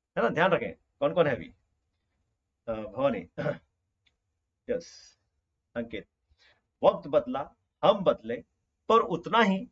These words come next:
जिससे मेरे बच्चे इतिहास बदले। जो जो बच्चे मेरे नाम पे selection हुए हैं, जिन्होंने मेरे नाम, मेरे नाम को market में पहुंचाया है, establish किया है। मैं सिर्फ अनअकैडमी platform पर अभी आया हूं, online ऐसा नहीं है। मेरे video lectures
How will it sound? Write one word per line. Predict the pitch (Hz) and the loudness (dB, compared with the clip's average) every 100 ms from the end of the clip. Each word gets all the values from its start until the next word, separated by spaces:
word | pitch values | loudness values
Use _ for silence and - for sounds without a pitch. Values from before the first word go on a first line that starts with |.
| _ - | _ -4
जिससे | 190 - 233 226 | -4 2 4 4
मेरे | 170 175 202 | 4 2 2
बच्चे | - 127 - - 226 233 - _ _ _ | -4 -6 -4 2 2 2 -10 _ _ _
इतिहास | 165 165 139 156 190 165 104 | -6 -6 2 6 6 4 -6
बदले। | - _ _ _ _ _ - | -16 _ _ _ _ _ 0
जो | 170 | 2
जो | 175 196 | 2 2
बच्चे | 156 - 180 170 | 0 -2 -6 2
मेरे | 165 160 | 2 2
नाम | 139 151 156 | 2 0 -2
पे | 160 | -6
selection | - 139 147 - 208 170 | -8 -8 -6 -6 -2 0
हुए | 151 151 | 2 0
हैं, | |
जिन्होंने | 135 147 151 | -2 -6 -6
मेरे | 151 147 139 | -6 -6 -4
नाम, | 123 147 127 - - | 0 0 0 -10 -6
मेरे | 147 131 | -4 -2
नाम | 123 151 165 | 0 0 0
को | 170 | -4
market | 143 139 139 170 170 | -2 -2 0 -2 -2
में | 170 | -4
पहुंचाया | 135 127 170 185 | -4 0 4 4
है, | 160 127 | 2 -2
establish | - - - - 220 190 294 - - | -10 -16 -14 -2 0 2 0 0 0
किया | 196 185 | 0 -2
है। | 135 - - _ _ _ 123 | -2 -8 -18 _ _ _ -12
मैं | |
सिर्फ | - 196 190 _ _ _ 147 | -8 -8 -10 _ _ _ 2
अनअकैडमी | 180 165 160 175 | 2 2 0 -2
platform | 160 156 170 175 170 - | -2 -2 -2 -2 -4 -4
पर | 165 | -2
अभी | 160 151 | -2 0
आया | 165 165 160 | 2 2 2
हूं, | 175 185 | 0 -2
online | 160 165 170 170 | -4 -2 2 2
ऐसा | 165 175 | 2 2
नहीं | 196 220 | 4 4
है। | - - - _ - | 2 -6 -20 _ -10
मेरे | 139 - _ _ _ 151 | -8 -10 _ _ _ -10
video | 269 294 | -8 -6
lectures | 214 - 180 - | -8 -8 -10 -10